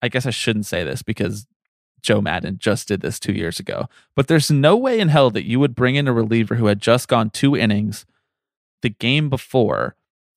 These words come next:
and just bring him in and leave him in indefinitely in extra innings, right? Like, there, there are so many better relievers now. There's so many more options, for managers,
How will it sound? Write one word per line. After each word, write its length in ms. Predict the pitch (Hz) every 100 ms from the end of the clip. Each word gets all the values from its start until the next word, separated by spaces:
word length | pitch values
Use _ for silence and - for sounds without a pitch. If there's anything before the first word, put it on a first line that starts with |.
| _
and 140 | 135 139
just 180 | 127 -
bring 240 | 127 147
him 160 | 156 143
in 140 | 139
and 120 | 120
leave 200 | 113 123
him 100 | 131
in 140 | 120 113
indefinitely 680 | 110 98 104 - 104 110
in 120 | 104 87
extra 340 | 104 - -
innings, 480 | 104 - 131 - - _ _ _ _ _ _ _
right? 280 | - 185 262 -
Like, 220 | 147 - -
there, 140 | 156 -
there 160 | 151 151
are 80 | 151
so 340 | - - 156
many 260 | 156 147 131
better 420 | 113 110 123 120
relievers 600 | 110 110 120 113 104 104
now. 260 | 98 78 87
There's 200 | 104 -
so 100 | 127
many 160 | 123
more 220 | 110 104 -
options, 600 | 104 113 - 78 82 - - _ _
for 180 | - 101
managers, 640 | 101 107 104 64 62